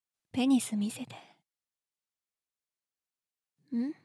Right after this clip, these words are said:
早くしなよ。別に見せるぐらい、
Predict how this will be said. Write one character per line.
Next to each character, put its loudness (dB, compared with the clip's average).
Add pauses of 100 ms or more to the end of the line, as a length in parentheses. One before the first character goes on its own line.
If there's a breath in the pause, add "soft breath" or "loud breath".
(840)
早 2
く -16
し -8
な -2
よ。 -4 (1000)
別 4
に 8
見 8
せ 0
る 4
ぐ 2
ら 4
い、 -8